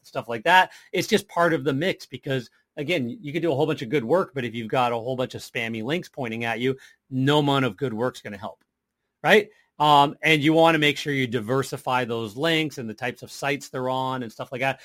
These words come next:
And we'll get into a little bit of what types of sites are actually good to get links from and how you can go about doing that, um, in a few minutes here. So, so yes, you just wanna make sure you know what links are coming to your site, where they're coming, and how to get more of them,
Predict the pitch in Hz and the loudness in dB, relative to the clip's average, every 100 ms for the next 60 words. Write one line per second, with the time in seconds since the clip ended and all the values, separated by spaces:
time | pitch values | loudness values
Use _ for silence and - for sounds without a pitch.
0 | - 294 254 214 185 170 143 143 131 117 | -6 -2 2 4 4 2 2 2 0 -2
1 | 135 139 110 - 139 - 120 120 123 - | -6 -8 -10 -8 -8 -6 -10 -8 -8 -8
2 | 107 123 117 113 95 123 135 - 180 - | -8 -8 -6 -8 -8 -8 -8 -6 -6 -6
3 | - - 110 139 143 127 123 117 113 110 | -16 -14 -4 -2 -2 -4 -6 -6 -8 -8
4 | 131 127 117 107 - _ 127 107 107 107 | -8 -6 -8 -10 -14 _ -12 -10 -10 -12
5 | _ _ _ 139 113 123 117 113 - 107 | _ _ _ -20 -16 -12 -12 -12 -16 -14
6 | 98 _ - 113 - _ _ _ _ _ | -16 _ -14 -12 -12 _ _ _ _ _
7 | - 190 196 220 120 165 151 175 185 226 | -2 2 6 6 6 -2 -6 -4 0 2
8 | 208 208 - 190 160 139 151 175 165 143 | 2 0 -4 -4 -2 0 2 2 0 -4
9 | 151 - 131 147 139 131 123 147 143 127 | -6 -8 -8 -6 -6 -6 -6 -4 -4 -4
10 | 135 139 139 135 135 131 - - 120 127 | -6 -6 -6 -6 -6 -8 -18 -16 -8 -4
11 | 127 127 110 120 120 113 101 120 117 | -2 -2 -4 -4 -4 -4 -6 -6 -8